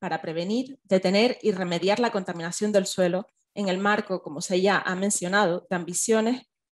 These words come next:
como la contaminación cero o hacia un planeta libre de contaminación,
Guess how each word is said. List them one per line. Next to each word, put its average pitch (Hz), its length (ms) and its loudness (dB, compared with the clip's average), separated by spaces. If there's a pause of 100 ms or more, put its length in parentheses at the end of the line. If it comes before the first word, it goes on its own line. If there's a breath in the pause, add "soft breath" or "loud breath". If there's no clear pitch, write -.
(120)
como 214 200 0
la 180 120 4
contaminación 190 680 -2
cero 185 460 -2
o 170 340 -4 (360)
hacia 208 280 -2
un 214 60 -2
planeta 202 400 0
libre 170 260 -2
de 143 100 -6
contaminación, 151 720 -6